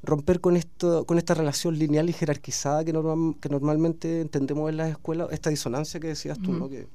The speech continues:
Speaker 1: hablamos mucho, pero luego llegamos a la escuela y la relación sigue siendo muy similar a lo que era treinta años atrás. Romper un poco con eso, generar espacios más, eh, transversales, horizontales, holísticos.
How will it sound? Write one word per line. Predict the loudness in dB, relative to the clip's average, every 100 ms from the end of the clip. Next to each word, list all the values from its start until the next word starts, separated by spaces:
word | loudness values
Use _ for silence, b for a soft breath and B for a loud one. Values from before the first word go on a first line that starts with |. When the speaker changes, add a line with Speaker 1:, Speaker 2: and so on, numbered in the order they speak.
| b b b
Speaker 1:
hablamos | 0 2 2
mucho, | 0 -2 -4
pero | -4
luego | -2 -2
llegamos | 0 0 0
a | 0
la | -4
escuela | -6 -6 -4 -2
y |
la | -2
relación | -2 -6 -8 -6 -6 -6 b b b b b
sigue | -10 -8
siendo | -4 -2 -2 -2 -2
muy | 0 2
similar | 2 2 2 2
a | 2
lo | 0
que | 2
era | 2 0 -4 -12 -2
treinta | 0 2 2
años | 2 2
atrás. | 2 2 2 -2 B B B B B
Romper | 0 2 4
un | 2 4
poco | 4
con | 6 6
eso, | 6 4 0 0
generar | 0 -2 0 0
espacios | -2 -2 -4 -2 2
más, | 4 4 4 0 -4
eh, | -2 -2
transversales, | 0 -2 -2 -2 0 2 4
horizontales, | 2 0 2 4 4
holísticos. | 2 0 -4 -6 -6